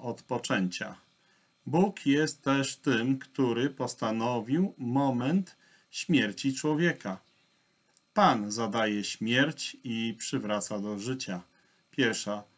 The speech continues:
Samuelowa, drugi rozdział, szósty werset. Gdyby mnie jako chrześcijanina zapytano, czyją własnością jest moje ciało, odpowiedziałbym tak:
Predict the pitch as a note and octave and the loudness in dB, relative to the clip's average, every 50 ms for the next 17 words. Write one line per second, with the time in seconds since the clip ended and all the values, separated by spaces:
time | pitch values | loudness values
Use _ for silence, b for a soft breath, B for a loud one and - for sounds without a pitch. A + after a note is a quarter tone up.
0 | _ _ - - - C3 B2 A#2+ A#2 A2+ A2 A2 B2 B2 A2 G2 G2+ G2 G2+ - | _ _ -10 -4 0 0 0 2 0 0 0 0 0 0 0 -2 -4 -6 -8 -10
1 | b b b b b b _ _ A#2+ C3 C3+ C3+ A#2+ A2+ A2+ A2+ A2 G#2 - _ | b b b b b b _ _ 2 4 4 4 4 2 -2 -4 -4 -6 -12 _
2 | _ _ _ A2 A2+ A#2 C3 C#3 C3+ A#2 A2 A2+ A#2+ A#2 A#2 A#2 A#2 - _ _ | _ _ _ -6 0 2 2 4 2 2 -2 -4 -2 -2 -2 -4 -6 -10 _ _
3 | _ _ - - - G#2+ F#2+ - - - - G2+ G2+ G2 _ _ _ _ G#2+ G2 | _ _ -14 -8 -8 -6 -8 -8 -10 -6 -6 -6 -6 -8 _ _ _ _ -8 -4
4 | A#2+ A#2 F#2+ F2+ - - G2 F#2 _ - - _ _ _ _ _ _ _ _ _ | -4 -2 -2 -4 -6 -8 -10 -16 _ -20 -20 _ _ _ _ _ _ _ _ _
5 | _ _ _ _ _ _ _ _ _ _ _ _ _ - C3 D#3 F3+ F3 E3 F#3 | _ _ _ _ _ _ _ _ _ _ _ _ _ -6 2 4 4 6 6 6
6 | F3+ F3+ F3+ F3+ F3+ - - A#2 A#2+ B2 D3 F3+ F#3+ D#3+ B2 A2 A#2 C3+ C#3 C3 | 8 8 6 6 2 0 -4 -2 2 4 4 6 6 6 4 2 2 0 -2 -4
7 | - _ _ - B2+ B2 A#2+ A#2 - - B2 A#2+ A#2 A#2 A2+ - - B2+ A#2 - | -10 _ _ -6 -4 -2 -4 -4 -4 -2 -2 0 0 -2 -4 -4 -6 -6 -6 -6
8 | - - - D3+ D#3 F3+ G#3+ B3 G#3+ D3 A2+ G#2+ G#2 G2 A2 G#2 - - - C3 | -8 -4 -2 0 0 0 0 2 0 0 0 0 -4 -4 -6 -6 -4 -6 -6 -2
9 | - D#3+ C3 G#2+ G2+ G2 G2+ G#2 b b b b b b b b - - A#3 B3+ | 0 0 0 2 0 -2 -4 -8 b b b b b b b b -6 -4 -2 -2
10 | B3 G#3+ F3 E3 E3 D3+ - - F3+ F3+ F#3 F3+ - F3 D#3+ D3+ D3+ D#3+ D#3+ C#3 | 0 0 2 2 2 0 2 2 2 2 2 2 0 -2 0 2 2 2 2 0
11 | - - - C#3+ C#3+ C#3+ C#3+ C#3 C#3 C3+ C3 - - B2+ A2 A2 A2 A#2+ B2+ B2+ | -2 -4 -2 0 0 2 2 2 0 0 0 2 2 4 4 4 2 0 -2 -2
12 | C3 C3+ C3+ - _ B2+ A#2 A#2+ B2+ B2+ B2+ C3 C3 B2+ C3 C3+ C3+ C3+ - G#2+ | -4 -6 -8 -6 _ -4 -4 -2 -4 -2 0 0 0 0 2 0 0 0 0 -2
13 | F2+ F2 - - | -2 -2 -6 -16